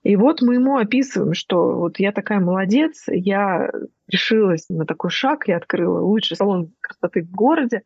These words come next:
у меня такая-то локация, у меня там такая-то площадь, цели моей компании такие-то, такие-то, миссия моей компании такая-то, такая-то,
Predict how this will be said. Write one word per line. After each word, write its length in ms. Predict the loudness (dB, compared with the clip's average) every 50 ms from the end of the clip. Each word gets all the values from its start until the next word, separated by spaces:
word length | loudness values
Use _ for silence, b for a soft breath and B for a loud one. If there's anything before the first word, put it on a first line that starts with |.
| _ _ _
у 60 | 4
меня 160 | 4 4 4
такая-то 420 | 2 -2 -4 -4 -4 -4 -4 -4 -4
локация, 800 | -4 -6 -4 -2 -2 0 0 -2 -4 -4 -4 0 0 0 0 -2
у 140 | -2 -2 -2
меня 320 | 0 0 0 0 -2 -2
там 320 | -2 -4 -6 -6 -6 -12 -14 _ _ _ _
такая-то 420 | -2 -2 0 2 0 0 0 -2 -4
площадь, 800 | _ 0 2 4 4 4 2 2 -2 -2 -4 -6 -6 -6 -12 -16 _
цели 400 | -6 -2 0 2 2 2 2 2
моей 180 | 2 0 0 0
компании 520 | -2 -4 -4 -4 -4 -4 -4 -4 -6 -6
такие-то, 420 | -6 -8 -6 -2 -4 -2 -2 -4 -8
такие-то, 560 | -8 -10 -8 -2 0 2 2 2 2 2 4
миссия 380 | 4 4 4 2 0 -4 -4 -2
моей 180 | -2 -2 -2
компании 500 | -2 -4 -6 -2 -2 -2 -2 -2 -4 -4
такая-то, 420 | -6 -8 -4 -4 -4 -4 -4 _ -14 _
такая-то, 560 | -12 -10 _ 0 0 2 2 0 0 -2 -6